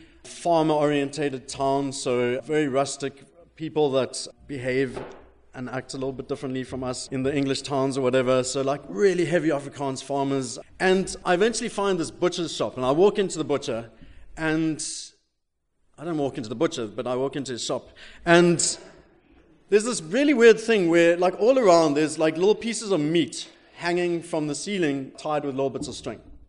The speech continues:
Kind of just out of reach or just almost in reach. And there's little pieces of, like, rump and sirloin and fillet or fillet.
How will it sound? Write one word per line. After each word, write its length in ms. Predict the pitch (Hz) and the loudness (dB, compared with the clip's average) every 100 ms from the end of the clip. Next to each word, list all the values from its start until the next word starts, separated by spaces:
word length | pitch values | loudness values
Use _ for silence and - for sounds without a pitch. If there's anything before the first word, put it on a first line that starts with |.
| - _ _ - | -20 _ _ -18
Kind 340 | - 214 202 | -4 0 2
of 120 | 165 | 0
just 240 | 151 156 175 | -4 -6 -2
out 160 | 156 | -2
of 100 | 147 | -2
reach 240 | 151 156 147 | -4 -4 -6
or 80 | 117 | -8
just 440 | 160 160 - - - | -8 -10 -12 -18 -10
almost 380 | 170 156 - - | -6 -6 -6 -6
in 180 | 165 147 | -4 -2
reach. 240 | 135 - | -4 -6
And 160 | 160 151 | -4 -2
there's 140 | 165 | 0
little 160 | 202 196 | 2 2
pieces 320 | 196 - 170 | 0 -2 0
of, 220 | 139 120 | 0 0
like, 140 | 123 113 | -4 -4
rump 380 | 123 180 180 - - _ _ _ _ - | 0 2 2 -4 -20 _ _ _ _ -8
and 640 | 139 123 120 123 117 - - _ | -4 -4 -4 -8 -10 -14 -16 _
sirloin 720 | - 175 160 160 160 156 156 131 | -6 0 2 2 2 0 -4 -10
and 340 | 117 113 - - - _ | -12 -12 -16 -20 -20 _
fillet 500 | - 165 151 147 - | -8 -4 -2 -4 -8
or 140 | 120 113 | -12 -14
fillet. 500 | - 117 123 131 | -12 -8 -4 -4